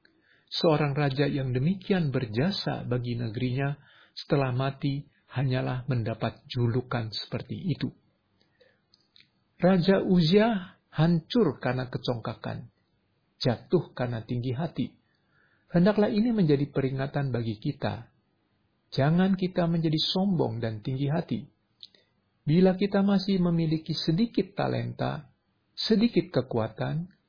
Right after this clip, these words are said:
sedikit kekayaan, sedikit keberhasilan, semuanya kita ucapkan syukur atas berkat dan perlindungan Allah. Jangan kita menjadi sombong karena, "Sebab siapakah yang menganggap engkau begitu penting?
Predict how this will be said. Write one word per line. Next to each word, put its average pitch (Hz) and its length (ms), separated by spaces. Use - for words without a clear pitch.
sedikit - 640
kekayaan, 127 880
sedikit 196 680
keberhasilan, 156 840
semuanya 139 720
kita 135 400
ucapkan 123 720
syukur - 640
atas - 420
berkat - 560
dan 127 240
perlindungan 117 560
Allah. 135 400
Jangan 208 320
kita 226 240
menjadi 175 240
sombong 160 720
karena, 143 480
"Sebab 135 640
siapakah 202 580
yang 208 220
menganggap 202 560
engkau 180 320
begitu 165 420
penting? 202 600